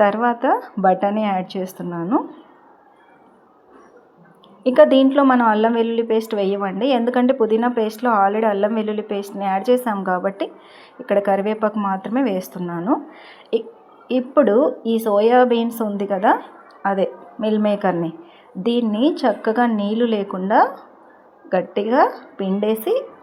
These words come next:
ఇలా ఉంచుకోవాలన్నమాట. దీన్ని ఇక్కడ యాడ్ చేస్తున్నాం.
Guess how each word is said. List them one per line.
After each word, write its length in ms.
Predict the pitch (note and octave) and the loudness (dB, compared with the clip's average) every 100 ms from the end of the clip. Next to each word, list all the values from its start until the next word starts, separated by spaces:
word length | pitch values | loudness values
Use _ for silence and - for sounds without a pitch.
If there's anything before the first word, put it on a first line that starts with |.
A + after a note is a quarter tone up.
| G#3 | -4
ఇలా 140 | G#3 C4+ | 0 2
ఉంచుకోవాలన్నమాట. 920 | A3+ G3+ - F#3+ F3+ E3 D#3+ D#3+ D3+ - C4+ - - - - - - _ G3 A3+ | 2 -2 -2 0 0 -2 -4 -4 -6 2 2 2 -6 -20 -20 -20 -20 _ -4 0
దీన్ని 400 | B3 B3+ B3+ D#4 C#4 - - G3+ | 2 4 2 2 -2 -14 -12 -10
ఇక్కడ 200 | - A3+ C#4 | -2 2 4
యాడ్ 180 | G3+ G3 G3+ | 4 0 -4
చేస్తున్నాం. 540 | F3+ - F3 E3 E3 | -6 -8 -10 -8 -8